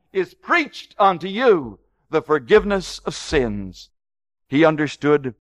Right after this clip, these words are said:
that this man in the middle cross is, in fact, the Savior of sinners. Verse forty-two, he says,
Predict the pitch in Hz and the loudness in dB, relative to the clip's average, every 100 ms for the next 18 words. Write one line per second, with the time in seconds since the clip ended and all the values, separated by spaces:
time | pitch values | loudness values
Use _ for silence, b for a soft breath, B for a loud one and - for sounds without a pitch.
0 | _ - 127 143 147 - 127 127 123 107 | _ -10 -8 -6 -6 -4 -2 -2 -2 -4
1 | 104 113 113 - 107 104 98 - - _ | -4 -4 -6 -4 -2 -2 -6 -12 -20 _
2 | _ _ - 107 107 107 101 - 101 104 | _ _ -2 0 0 -2 -4 -4 -4 -4
3 | - _ _ _ _ _ _ - 87 90 | -10 _ _ _ _ _ _ -14 -10 -8
4 | - 101 101 95 95 - 95 87 85 85 | -6 -4 -4 -4 -6 -6 -6 -6 -8 -12
5 | - - _ _ _ _ - 123 120 - | -16 -16 _ _ _ _ -4 -2 0 2
6 | 127 127 - 127 123 - 117 113 - | 2 0 -2 0 -2 0 0 0 -4